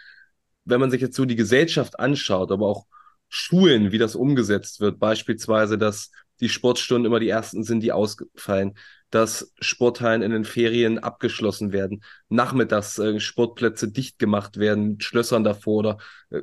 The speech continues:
Basketballkörbe abgeschlossen werden, völlig absurderweise. Würde ich fast schon sagen, dass wir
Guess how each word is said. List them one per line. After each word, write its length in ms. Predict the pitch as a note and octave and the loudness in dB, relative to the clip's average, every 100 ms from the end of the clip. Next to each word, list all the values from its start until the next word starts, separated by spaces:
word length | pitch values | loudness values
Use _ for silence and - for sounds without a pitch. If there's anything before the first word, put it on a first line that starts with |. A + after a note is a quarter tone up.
| - | -10
Basketballkörbe 1200 | - - A2+ C3 - - G2+ G2 - G2+ G2 - - | -20 -2 -2 0 0 2 2 2 2 2 2 -2 -6
abgeschlossen 600 | - - - G#2 - G2 | -6 -4 -2 -2 0 0
werden, 200 | G2+ G2 | 0 -2
völlig 440 | - A#2+ A2 - _ | -2 0 0 -6 _
absurderweise. 1000 | G2+ G2+ G2+ B2+ C3 A2 G#2+ A2 G2+ F#2+ - - - - _ _ _ _ _ _ _ _ _ _ | -8 -6 -2 2 4 4 4 4 2 -2 -4 -20 -20 -20 _ _ _ _ _ _ _ _ _ _
Würde 300 | B2+ C3 D#3+ | 0 4 6
ich 100 | D#3+ | 4
fast 220 | D3+ D3+ | 2 2
schon 160 | - C3 | 2 4
sagen, 240 | B2 C#3 | 4 4
dass 180 | C3 B2 | 2 2
wir 160 | B2 | 0